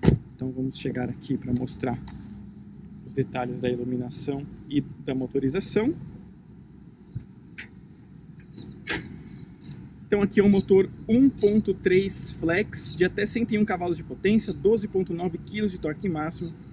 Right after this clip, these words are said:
transmissão automática do tipo C V T, nessa versão aqui que vocês estão vendo, zero a cem em doze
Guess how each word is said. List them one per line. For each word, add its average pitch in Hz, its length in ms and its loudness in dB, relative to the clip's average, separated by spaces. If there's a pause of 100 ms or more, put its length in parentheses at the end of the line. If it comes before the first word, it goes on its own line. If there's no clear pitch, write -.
(220)
transmissão 185 520 4
automática 180 680 2
do 156 60 -6
tipo - 240 -6
C 147 100 0
V 135 120 0
T, 180 240 8
nessa 160 240 0
versão 147 260 -2
aqui - 140 -6
que 143 100 -4
vocês 131 200 -8
estão 165 220 -8
vendo, 185 260 2 (360)
zero 175 200 4
a - 20 2
cem 185 360 4
em 214 220 6
doze 185 560 4